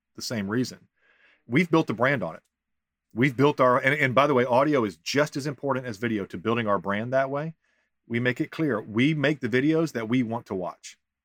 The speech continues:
the things that move us and give us chills when we see 'em in others.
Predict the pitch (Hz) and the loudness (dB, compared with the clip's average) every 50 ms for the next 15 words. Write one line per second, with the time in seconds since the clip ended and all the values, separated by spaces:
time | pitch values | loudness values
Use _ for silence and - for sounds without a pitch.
0 | _ _ _ _ _ _ _ _ _ 120 - - 139 139 117 120 120 127 117 113 | _ _ _ _ _ _ _ _ _ -12 -4 -2 -2 -2 0 -2 -4 -2 0 2
1 | 131 135 117 113 107 107 - - 101 87 107 104 92 120 147 - - - - 95 | 2 2 4 2 2 2 0 -6 -6 -4 -2 0 0 0 -2 -2 -6 -8 -6 -4
2 | 90 90 87 98 95 98 95 - - 123 113 101 90 90 95 123 147 113 92 87 | -4 -4 -6 -6 -8 -6 -6 -6 -4 -2 -2 -2 -2 -2 -2 0 0 -2 -2 -8
3 | 85 - - | -10 -12 -18